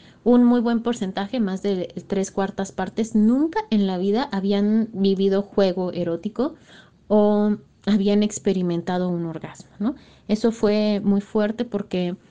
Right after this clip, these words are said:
incluso si les preguntábamos sobre su propio deseo actualmente, algunas decían, "No, bueno, es que yo ya no estoy en edad",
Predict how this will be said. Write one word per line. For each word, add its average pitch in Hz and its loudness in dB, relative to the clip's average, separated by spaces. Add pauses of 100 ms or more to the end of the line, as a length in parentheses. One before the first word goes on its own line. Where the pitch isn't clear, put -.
(1040)
incluso 226 2
si 240 -2
les 214 0
preguntábamos 214 0
sobre 180 -4
su 175 -10
propio 190 -2
deseo 190 0
actualmente, 190 -2
algunas 190 0
decían, 202 0
"No, 269 2
bueno, 220 2
es 196 -6
que 208 -2
yo 196 -8
ya 180 -8
no 165 -10
estoy 175 -10
en 170 -6
edad", 196 -2